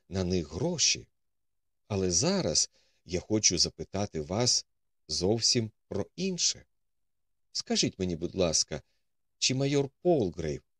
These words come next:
колись розповідав вам історію про вбивство?" "Он як?" сказав містер Райфайл. "То він і вам розповідав. І, сподіваюся, ви спіймалися йому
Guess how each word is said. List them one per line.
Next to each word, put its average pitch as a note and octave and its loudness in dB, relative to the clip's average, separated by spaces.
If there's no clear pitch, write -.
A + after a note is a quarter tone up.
колись B2 4
розповідав G#2+ 0
вам C3 0
історію F#3 2
про F3 2
вбивство?" F#2 -4
"Он C#3 6
як?" C4 -2
сказав G2 2
містер F#2 -2
Райфайл. C2+ -6
"То G#2 0
він G#2 2
і G#2 0
вам E2+ 4
розповідав. C#2 -6
І, F#2 0
сподіваюся, F#2 2
ви F3+ 6
спіймалися G2+ 2
йому E2+ 0